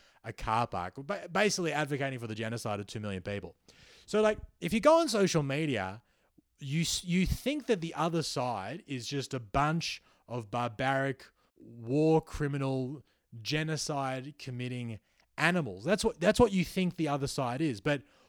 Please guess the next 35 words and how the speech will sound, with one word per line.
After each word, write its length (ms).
what 340
you're 160
seeing 440
is 160
just 180
the 100
most 320
extremist 800
fringe 640
aspect 800
of 280
that 280
side, 520
because 260
that's 260
what 120
the 120
algorithm 440
will 80
serve 360
to 100
you 60
to 80
make 220
you 140
angry 500
and 200
upset. 460
So 220
I'll 280
log 300
on 240
and 220
I'll 200
see 480